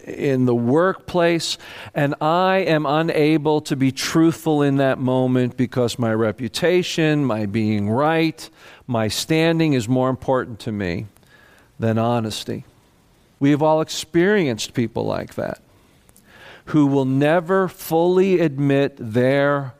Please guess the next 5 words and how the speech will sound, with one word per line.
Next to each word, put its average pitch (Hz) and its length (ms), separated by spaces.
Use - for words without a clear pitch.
wrongdoing. 117 920
They'll 127 200
say, 139 360
for 127 240
instance, 117 720